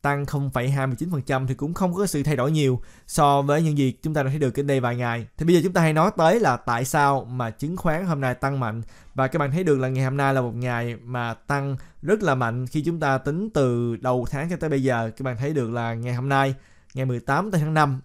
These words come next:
chỉ số của S and P năm trăm đã tăng tới ba phẩy hai phần trăm.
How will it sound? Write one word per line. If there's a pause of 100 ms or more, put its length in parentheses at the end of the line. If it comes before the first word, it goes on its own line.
(140)
chỉ
số
của
S
and
P
năm
trăm
đã
tăng
tới
ba
phẩy
hai
phần
trăm.